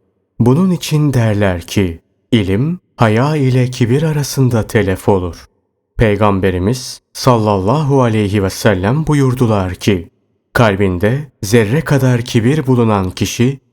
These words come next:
cennete girmez. Kim kibrinden dolayı elbisesini sürse, Allah Celle Celaluhu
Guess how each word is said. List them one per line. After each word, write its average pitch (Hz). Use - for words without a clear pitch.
cennete 127
girmez. 95
Kim 185
kibrinden 117
dolayı 101
elbisesini 107
sürse, 113
Allah 104
Celle 131
Celaluhu 95